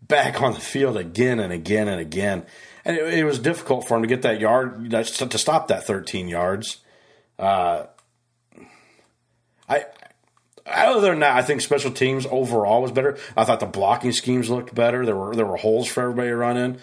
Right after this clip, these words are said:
Wan'Dale Robinson looked very promising as a kick returner. Like, that guy had seventy-seven yards returning kicks. I, he looked, he looked good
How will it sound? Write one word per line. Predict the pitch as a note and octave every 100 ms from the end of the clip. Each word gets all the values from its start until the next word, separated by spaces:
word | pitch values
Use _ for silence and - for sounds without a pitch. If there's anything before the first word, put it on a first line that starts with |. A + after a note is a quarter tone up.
| - - -
Wan'Dale | - B2+ C#3 A#2+
Robinson | A#2 C#3+ C#3+ A#2+
looked | A2
very | G2 A#2 A#2+
promising | A2+ A2+ B2 B2 A2+
as | G2+
a |
kick | - - C3
returner. | A2+ - F2 D2+ D#2
Like, | G2+ G2 E2 - - - - _
that | A2 A2+
guy | B2+
had | B2
seventy-seven | - - A2+ B2 B2 B2 B2 A#2
yards | A2 A#2 B2 G#2+ -
returning | G#2 - A2 A#2 A2+
kicks. | B2+ A#2+ - -
I, | G#2 A2+ A2 -
he | B2 C3+
looked, | B2+ B2+ - - -
he | A#2+
looked | C3+ C#3 -
good | C#3 D3 -